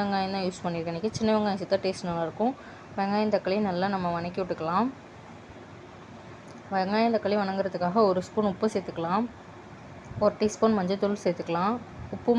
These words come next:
மஞ்சள்தூள், வெங்காயம், தக்காளி எல்லாம் சேர்த்து நல்லா வணக்கி விட்டுக்கலாம். நல்லா வணக்கி விட்டதுக்கப்புறம் நம்ம கட் பண்ணி வச்சிருக்க உருளைக்கிழங்கை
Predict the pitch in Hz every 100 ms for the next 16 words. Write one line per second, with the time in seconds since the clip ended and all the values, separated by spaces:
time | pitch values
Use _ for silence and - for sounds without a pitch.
0 | 220 196 208 202 214 202 180 185 196 196
1 | 180 180 185 196 175 175 208 214 - 208
2 | 196 180 190 175 175 185 175 165 156 180
3 | 226 - - - - - - - - -
4 | - - - - - - - - - -
5 | - - - - - - - - - 220
6 | 208 208 233 214 202 202 - 220 190 180
7 | 190 - 196 269 - - - - - -
8 | - - 196 196 190 180 220 226 214 190
9 | - 220 220 196 208 214 185